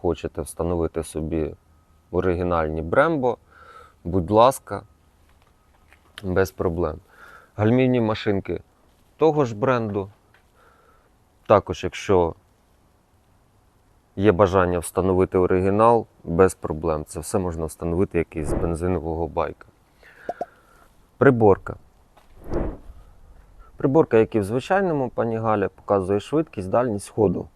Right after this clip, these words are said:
Показує заряд акумулятора і напругу. Напруга — це самий основний показ-, показник. U S B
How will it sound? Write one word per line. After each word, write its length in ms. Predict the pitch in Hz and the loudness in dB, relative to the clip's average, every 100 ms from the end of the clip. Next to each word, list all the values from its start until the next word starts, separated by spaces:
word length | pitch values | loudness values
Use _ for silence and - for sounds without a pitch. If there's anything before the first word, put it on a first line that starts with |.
| _ - - - - - _ _ _ _ _ _ _ _ _ _ - 98 | _ -20 -20 -20 -20 -20 _ _ _ _ _ _ _ _ _ _ -14 -6
Показує 440 | 101 107 92 95 | 2 4 6 4
заряд 280 | 90 123 139 | 6 6 6
акумулятора 720 | 113 - 104 98 95 - 92 | 4 0 2 2 2 2 2
і 120 | 92 110 | 2 2
напругу. 580 | 107 - 92 85 82 80 - | -2 -2 0 0 -2 -8 -4
Напруга — 380 | 101 - 170 110 | -4 0 2 2
це 180 | - 92 | -2 0
самий 420 | 113 120 92 87 _ _ _ _ _ _ _ - | 2 4 2 -2 _ _ _ _ _ _ _ -8
основний 420 | 107 - 101 104 104 | -6 -2 0 0 -2
показ-, 440 | 95 - 90 90 - _ | -4 -8 -6 -6 -10 _
показник. 540 | 110 98 95 85 80 - _ - - - _ _ _ _ _ _ _ _ _ _ _ _ _ _ _ _ _ - - - _ _ _ _ _ - - _ _ _ _ - | 0 2 2 0 -6 -10 _ -20 -20 -20 _ _ _ _ _ _ _ _ _ _ _ _ _ _ _ _ _ 0 0 0 _ _ _ _ _ -20 -20 _ _ _ _ -6
U 220 | 104 101 | 0 0
S 60 | |
B 300 | 101 131 156 | 0 0 0